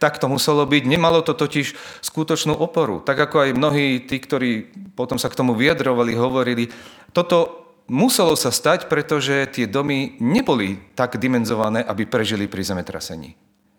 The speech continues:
Hoci zákony tej krajiny a tej oblasti o tom hovorili jednoznačne, museli by byť dobre postavené, ale keďže človek je tvor vynaliezavý, tak kvôli tomu, aby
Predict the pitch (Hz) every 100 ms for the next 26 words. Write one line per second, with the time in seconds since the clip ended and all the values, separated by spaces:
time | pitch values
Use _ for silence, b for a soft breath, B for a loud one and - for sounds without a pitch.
0 | B B B 139 147 165 117 - - 98
1 | 101 120 156 156 165 165 - 117 117 127
2 | 135 135 139 143 - - 127 151 139 131
3 | 131 - 120 120 104 127 135 131 131 143
4 | 151 117 107 - 85 B B B - 120
5 | - 147 135 139 135 107 123 127 147 -
6 | - _ - 160 175 147 147 - 123 107
7 | 113 - 143 117 90 - _ b b b
8 | b b b 131 120 120 117 - - 123
9 | 117 104 110 101 98 98 101 98 127 131
10 | 127 117 120 113 113 101 101 107 110 107
11 | 101 120 110 107 101 101 92